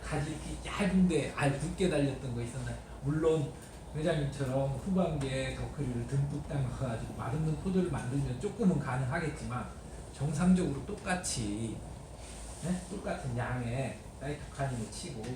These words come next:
무액을 만들었을 때 가지가 얇은데 과일이 이렇게 큰 과일 보셨어요? 봤죠? 못 봤대. 어디, 어디, 여기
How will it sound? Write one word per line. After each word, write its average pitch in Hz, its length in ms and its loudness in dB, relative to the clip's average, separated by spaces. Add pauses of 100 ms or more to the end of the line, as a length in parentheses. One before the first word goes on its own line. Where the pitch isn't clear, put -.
(200)
무액을 131 300 0
만들었을 160 480 0 (340)
때 135 380 -2 (680)
가지가 160 420 2
얇은데 160 680 4
과일이 143 280 0
이렇게 127 180 -2
큰 214 260 -2
과일 143 240 0
보셨어요? 127 460 -2 (2000)
봤죠? - 260 -12 (260)
못 - 220 -10
봤대. - 280 -8 (540)
어디, 120 240 -6
어디, 127 260 -2
여기 123 180 -2